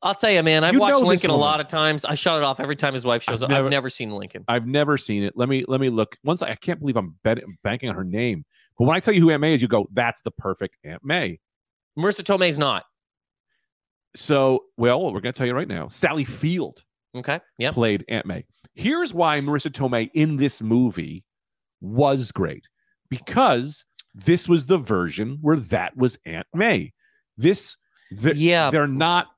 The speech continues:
Speaker 2: doing the comic book, the cartoon.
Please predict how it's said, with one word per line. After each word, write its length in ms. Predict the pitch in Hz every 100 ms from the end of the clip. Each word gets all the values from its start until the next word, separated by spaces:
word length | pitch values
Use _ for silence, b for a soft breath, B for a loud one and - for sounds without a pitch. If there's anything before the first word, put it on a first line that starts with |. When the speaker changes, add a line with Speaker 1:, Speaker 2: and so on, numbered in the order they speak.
| 104
Speaker 2:
doing 540 | 131 196 156 131 135 -
the 140 | 113 135
comic 600 | - 113 147 143 135 -
book, 320 | 120 - - _ _ 117
the 60 |
cartoon. 680 | - 127 - 233 208 90